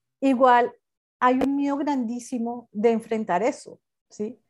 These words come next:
¿Tú cómo hiciste? ¿Cómo, qué fue lo que te llevó a que tú fueras capaz de superar, eh, el que dirán, ¿sí? La opinión de tu pue-, bueno, de tu ciudad, de Manizales, de tu familia,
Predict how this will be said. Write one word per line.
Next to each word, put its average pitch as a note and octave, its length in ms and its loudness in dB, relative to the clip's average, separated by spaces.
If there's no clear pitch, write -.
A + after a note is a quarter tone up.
¿Tú A#3+ 180 -6
cómo D#4+ 240 0
hiciste? B3+ 520 -4
¿Cómo, A#3+ 400 -4
qué C4+ 120 0
fue C#4+ 180 -2
lo D4 140 -4
que D4+ 100 -6
te C#4 140 -4
llevó G3+ 340 0
a A3 100 -6
que A3 120 -10
tú - 180 -14
fueras A3 340 -2
capaz F3+ 560 -4
de G3+ 400 0
superar, G3 640 0
eh, G#3+ 800 0
el G#3 160 -4
que A3 160 2
dirán, G#3 480 2
¿sí? A#3 360 -8
La A3 160 4
opinión G#3 400 0
de G#3+ 220 2
tu A3 260 -8
pue-, G#3 220 0
bueno, F#3+ 240 -2
de F3+ 120 0
tu F#3+ 140 -8
ciudad, F#3+ 380 0
de G#3+ 80 -2
Manizales, F#3+ 760 -4
de G3 100 -6
tu G3+ 120 -8
familia, F#3+ 520 -8